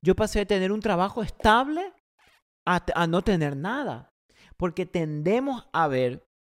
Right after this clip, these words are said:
que lo que para nosotros es malo quiere decir que estamos yendo en peor, cuando lo, muchas veces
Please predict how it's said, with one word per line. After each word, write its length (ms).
que 100
lo 140
que 120
para 260
nosotros 1040
es 220
malo 1120
quiere 320
decir 460
que 80
estamos 420
yendo 260
en 120
peor, 360
cuando 320
lo, 120
muchas 340
veces 300